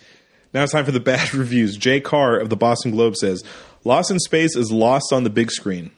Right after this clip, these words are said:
or rather, it never arrives. This film version of the campy T V series that aired from nineteen sixty-five to nineteen sixty-eight seldom seems more than a secondhand slog through two hours of din-,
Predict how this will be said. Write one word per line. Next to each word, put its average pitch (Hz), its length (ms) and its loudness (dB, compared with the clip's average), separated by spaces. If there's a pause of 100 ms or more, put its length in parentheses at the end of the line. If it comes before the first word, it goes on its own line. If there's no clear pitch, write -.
or 117 120 4
rather, 151 380 2
it 117 160 0
never 123 240 2
arrives. 104 640 0 (300)
This 185 200 0
film 151 280 0
version 143 320 2
of 113 120 0
the 107 100 -2
campy 131 420 0
T 135 120 0
V 131 120 2
series 117 440 -2
that 110 200 -2
aired 117 240 2
from 110 160 -4
nineteen 127 380 -2
sixty-five 117 680 0
to - 80 -10
nineteen 113 340 -2
sixty-eight 113 680 -4 (380)
seldom 151 340 2
seems 147 320 -2
more 131 180 2
than 127 140 0
a - 120 -6
secondhand 127 520 0
slog 117 380 2
through 110 140 -4
two 139 300 0
hours 117 420 2
of 101 280 -6
din-, 120 180 2